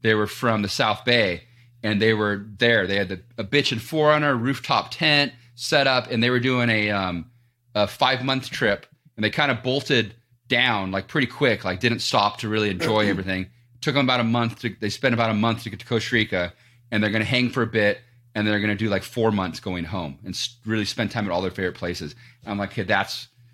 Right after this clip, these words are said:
Speaker 1: what I wanna do." Something like that.
Speaker 2: Yeah, that's sick.
Speaker 1: Someday.
Speaker 2: I love that.
Speaker 1: Someday.
Speaker 2: I wanna build out, like, a super sick truck and just go live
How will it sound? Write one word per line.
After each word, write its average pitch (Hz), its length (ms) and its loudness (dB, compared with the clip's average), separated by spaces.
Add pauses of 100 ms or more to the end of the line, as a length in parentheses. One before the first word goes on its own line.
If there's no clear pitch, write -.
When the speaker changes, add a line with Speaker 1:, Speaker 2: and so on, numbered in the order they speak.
(320)
Speaker 1:
what 104 220 0
I 90 60 2
wanna 82 220 -4
do." 71 200 -14 (120)
Something 101 240 -2
like 87 140 -6
that. - 300 -6
Speaker 2:
Yeah, 104 200 0
that's 92 260 -6
sick. - 500 -6 (120)
Speaker 1:
Someday. 104 340 0
Speaker 2:
I 113 60 2
love 107 300 0
that. 85 220 -6 (340)
Speaker 1:
Someday. 82 380 -6
Speaker 2:
I 107 100 -2
wanna 123 200 4
build 107 200 0
out, 104 180 4
like, 98 140 -4
a 92 60 -8
super - 460 -8
sick 85 280 -8
truck 85 340 -4
and 90 80 -8
just 85 160 -12
go 87 300 -8 (200)
live 90 280 -12